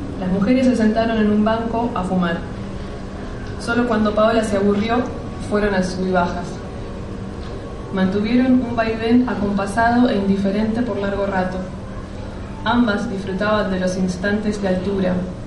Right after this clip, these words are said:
Miraban a su alrededor como recién coronadas, alternativamente, con el pecho abierto.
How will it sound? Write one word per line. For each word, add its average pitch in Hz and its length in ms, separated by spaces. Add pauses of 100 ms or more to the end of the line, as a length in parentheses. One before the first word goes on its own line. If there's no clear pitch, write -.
(180)
Miraban 208 380
a 196 100
su 196 100
alrededor 190 560
como 180 220
recién 196 400
coronadas, 185 640 (200)
alternativamente, 185 1120 (220)
con 180 140
el 180 80
pecho 190 280
abierto. 185 400